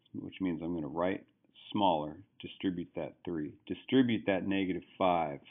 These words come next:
Distribute. Okay, now I'm going to add six x to both sides. I always start with the x and I wanna get it positive, okay? That's my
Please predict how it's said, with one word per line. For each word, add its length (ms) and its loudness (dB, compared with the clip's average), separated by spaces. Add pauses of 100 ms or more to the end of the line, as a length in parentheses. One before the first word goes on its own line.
(1800)
Distribute. 1600 0 (880)
Okay, 400 -2 (240)
now 640 2
I'm 140 -4
going 260 -2 (120)
to 220 -6
add 300 -8 (160)
six 240 -14
x 320 -8
to 60 -14
both 240 -10 (120)
sides. 640 0 (760)
I 100 0
always 240 4 (160)
start 220 2
with 140 -4
the 140 -8
x 200 -4 (120)
and 140 -4
I 60 -2
wanna 240 0
get 160 -2
it 140 -8
positive, 600 -2
okay? 500 -6
That's 220 -8
my 140 -2